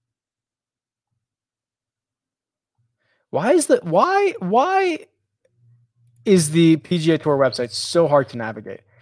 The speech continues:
You know, I think I'm a pretty savvy guy. So hard to navigate. Here we go. Here's the distribution for the playoffs.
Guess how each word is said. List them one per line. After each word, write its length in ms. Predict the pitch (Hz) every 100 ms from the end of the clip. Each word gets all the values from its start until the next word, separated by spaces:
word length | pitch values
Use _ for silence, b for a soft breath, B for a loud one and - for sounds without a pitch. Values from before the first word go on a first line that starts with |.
| _ _ _
You 80 | 160
know, 60 | 175
I 60 |
think 180 | 190 359
I'm 80 | 262
a 40 |
pretty 200 | 175 208
savvy 480 | 147 - 170 170 139
guy. 380 | 135 135 104 113 _ _ _ _ _ _ _ _ -
So 320 | - 240 240
hard 220 | 208 185
to 60 | 160
navigate. 260 | 143 127
Here 100 | 147
we 80 | 170
go. 120 | 101 - b b
Here's 280 | 233 294 254
the 60 |
distribution 600 | 277 247 226 208 202 208
for 540 | 180 190 185 175 165 - b b b _ _ _ _ _ _ _
the 140 | 165
playoffs. 580 | 147 160 135 92 - -